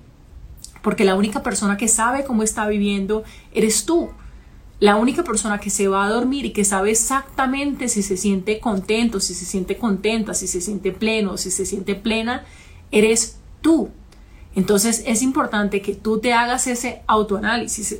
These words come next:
El autoanálisis es como hacerse el autoexamen, que también es supremamente importante. Entonces es importante que tú te comiences a analizar y muchas veces cuando decimos analizarnos a nosotros mismos,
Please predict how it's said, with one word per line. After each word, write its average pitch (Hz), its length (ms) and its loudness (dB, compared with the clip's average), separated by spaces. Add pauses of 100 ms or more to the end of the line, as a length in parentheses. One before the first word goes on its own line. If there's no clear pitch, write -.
El 220 120 2
autoanálisis 226 720 0
es 233 100 -4
como 240 180 0
hacerse 233 480 0
el 196 120 2
autoexamen, 202 760 -2
que 196 80 -2
también 185 320 0
es 247 280 -2
supremamente 196 680 -2
importante. 196 600 -2 (500)
Entonces 208 480 4
es 226 160 0
importante 226 540 0
que 214 100 -2
tú 208 160 -4
te 226 140 -4
comiences 220 480 0
a 254 60 0
analizar 220 500 0
y 196 80 2
muchas 208 320 2
veces 277 440 2
cuando 202 220 4
decimos 202 420 0
analizarnos 208 680 0
a 285 40 0
nosotros 208 360 0
mismos, 233 420 2